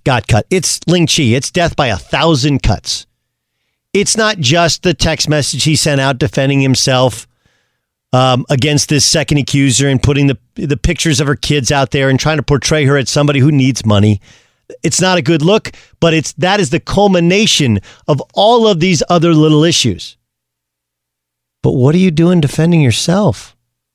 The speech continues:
Doing it from your cell phone. You have an agent. Your agent is a lawyer.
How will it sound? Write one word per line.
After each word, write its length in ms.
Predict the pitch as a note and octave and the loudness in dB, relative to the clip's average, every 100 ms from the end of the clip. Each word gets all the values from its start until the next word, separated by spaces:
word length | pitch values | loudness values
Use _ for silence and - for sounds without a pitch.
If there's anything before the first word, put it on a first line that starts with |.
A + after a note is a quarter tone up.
| _ - | _ -2
Doing 180 | D#3+ F#3 | 2 2
it 140 | E3+ | 0
from 160 | D3 C3 | 0 2
your 180 | D#3+ | 2
cell 320 | F#3 - F3 G#3+ | 0 0 0 0
phone. 320 | - F#2+ - _ _ _ _ _ _ _ _ _ | 0 -2 -4 _ _ _ _ _ _ _ _ _
You 120 | D#3 D#3+ | 0 2
have 180 | D3+ | 2
an 80 | C3 | -2
agent. 480 | D3 E3+ F3 G#3 - _ _ | -2 -2 0 -2 -2 _ _
Your 100 | C#3 | -2
agent 320 | D#3 E3 C#3+ D#3 | 0 0 0 0
is 140 | A2+ | 2
a 80 | B2 | 2
lawyer. 560 | A#2 D#3 G3+ G3+ F#3+ | 2 2 4 2 0